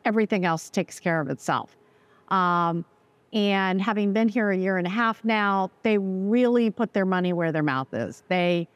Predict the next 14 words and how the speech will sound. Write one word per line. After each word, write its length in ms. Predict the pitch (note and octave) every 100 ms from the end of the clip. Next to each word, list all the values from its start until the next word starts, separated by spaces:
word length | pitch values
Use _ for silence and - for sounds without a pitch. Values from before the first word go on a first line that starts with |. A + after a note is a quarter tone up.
| _ _ _ _ _
invest 600 | G3+ F3+ E3+ F3+ E3+ -
in 140 | C3 D3+
training 500 | - A#3+ B3+ B3 A#3+
for 160 | B3
the 120 | A3+ A3+
employees. 1040 | G#3+ G#3 A3+ A3 G#3+ G3+ G3 F#3 F3 -
They 220 | F#3 D#3+
invest 680 | D#3 D3+ D3 D#3 D#3 - - -
in, 540 | F#3+ F3 E3 D#3 D#3
um, 580 | - E3 D#3 C#3+ C3+ D#3+ _ _ _ _ _ _ -
events 1000 | F3+ E3+ E3 G#3 G#3 A3 G3 - - - -
for 280 | A3 G#3 F#3+
the 140 | G3
employees 1080 | F3+ F3+ - G#3+ G#3 F#3 F#3 F#3 F3+ E3+